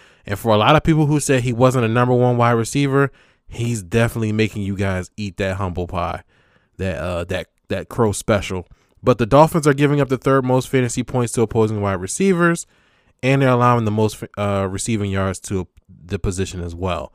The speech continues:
So this sets up to be a good game for Marquise Brown. If they go up early, um, I think he's gonna be the beneficiary of, uh, the Ravens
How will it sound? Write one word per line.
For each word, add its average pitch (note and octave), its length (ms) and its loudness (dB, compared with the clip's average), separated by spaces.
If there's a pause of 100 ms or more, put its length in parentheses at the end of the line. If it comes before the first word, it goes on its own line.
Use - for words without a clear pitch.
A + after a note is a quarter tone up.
(320)
So F#2 180 -6
this G2 160 -2
sets A#2 300 -2
up A2+ 140 -2
to A2 100 -6
be G#2 160 -2
a F#2 100 -2
good G#2 300 -4
game A2 240 -2
for G2 180 -6
Marquise F#2+ 480 -8
Brown. D3 460 2 (1040)
If G#2+ 100 -8
they A#2+ 140 -2
go A#2 160 4
up A2 180 0
early, A#2 480 0 (340)
um, G2 220 -8
I G2+ 80 -4
think G#2 220 -6
he's G2+ 160 -8
gonna G2 160 -4
be F#2+ 240 -6
the F#2 320 -8 (100)
beneficiary F#2+ 840 -4
of, F2 340 -8 (560)
uh, A1+ 320 -16
the F#2 120 -6
Ravens F2+ 520 0